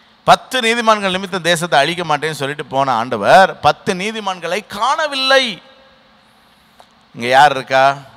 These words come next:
லோத்து, மனைவி, ரெண்டு பிள்ளைகள். அதுலயும் அவங்கெல்லாம் நீதிமான்கள்னு சொல்றதுக்கு இல்ல. இவன் கூட இருந்ததுனால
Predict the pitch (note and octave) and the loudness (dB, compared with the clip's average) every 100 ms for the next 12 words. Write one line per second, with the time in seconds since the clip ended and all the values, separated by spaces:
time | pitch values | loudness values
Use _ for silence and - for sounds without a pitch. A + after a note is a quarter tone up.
0 | _ _ _ _ _ G#2+ B2 C3 C#3 C#3+ | _ _ _ _ _ -2 0 0 -4 -6
1 | D#3 - - G#2 A#2+ B2 A#2+ C#3+ C3+ C3+ | -8 -16 -10 -6 -4 -6 -8 -12 -18 -20
2 | _ _ _ _ _ - G#2+ A#2+ A2 A#2+ | _ _ _ _ _ -16 -10 -8 -6 -4
3 | A2+ G#2+ F2+ G2 B2 D#3 F#3 G#3 G#3 G3 | -4 -4 -6 -6 -6 -4 -2 0 -2 -8
4 | - _ _ _ _ - G#2+ C#3 E3+ F3 | -16 _ _ _ _ -6 0 0 0 -2
5 | F3+ G3+ F#3 G3 G3 F#3 F#3 F#3+ F#3+ F#3+ | 0 -2 -2 -6 -4 -4 -4 -4 -6 -6
6 | - E3+ F3+ E3+ E3+ F#3 E3 G#3+ A#3 D#3+ | -4 -2 -2 -4 -4 -6 -4 2 6 4
7 | G#2 - - _ _ _ _ _ _ _ | 2 -14 -20 _ _ _ _ _ _ _
8 | _ _ _ _ _ _ G2+ G#2 A2 B2 | _ _ _ _ _ _ -14 -10 -10 -10
9 | - D3+ G#3 G#3+ F#3 F#3+ F#3 F3+ E3+ E3 | -8 -4 0 0 0 0 -2 -2 0 0
10 | F3 | 2